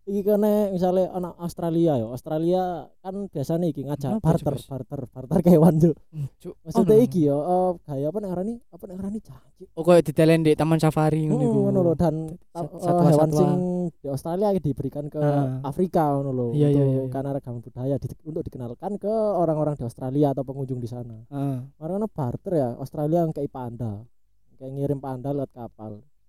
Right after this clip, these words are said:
Speaker 1: Pret, dikirim rono, kayak panda sepuluh misalnya.
Speaker 2: Iya, terus.
Speaker 1: Mari ngono Afrika,
Speaker 2: <laughs> Panda sepuluh.
Speaker 1: ngirim gajah, Mang, Cuk. Gajahe dikirim karena panda sepuluh, ya gelem gak gelem, ya kudu sepuluh pisan,
Speaker 2: Oh, iya.
Speaker 1: Cuk, imbang.
Speaker 2: Heeh,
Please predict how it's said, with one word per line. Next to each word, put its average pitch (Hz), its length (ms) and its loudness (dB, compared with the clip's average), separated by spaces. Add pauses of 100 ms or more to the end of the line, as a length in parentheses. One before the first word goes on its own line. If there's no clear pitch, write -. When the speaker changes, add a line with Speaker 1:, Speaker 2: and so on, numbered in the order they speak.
(120)
Speaker 1:
Pret, 220 320 -4
dikirim 135 320 -8
rono, 131 380 -6
kayak 139 180 -10
panda 120 400 -6
sepuluh 165 400 4
misalnya. 127 400 0 (160)
Speaker 2:
Iya, 151 200 -2 (140)
terus. 139 300 2
Speaker 1:
Mari 127 220 -10
ngono 139 200 -6
Afrika, 139 380 -8 (160)
Speaker 2:
<laughs> 151 80 -2
Panda 147 180 -2
sepuluh. 135 160 -2
Speaker 1:
ngirim 135 240 0 (600)
gajah, 117 360 -8
Mang, 117 280 -6
Cuk. 120 180 -20 (680)
Gajahe 131 440 -2
dikirim 143 480 -4 (200)
karena 151 420 -4
panda 143 300 -2
sepuluh, 180 500 4
ya 143 120 6
gelem 139 180 0
gak 131 140 -2
gelem, 160 140 2
ya 170 80 4
kudu 156 160 0
sepuluh 151 220 -4
pisan, 165 280 4
Speaker 2:
Oh, 165 80 8
iya. 151 160 8
Speaker 1:
Cuk, 135 100 0
imbang. 139 240 0
Speaker 2:
Heeh, 143 300 2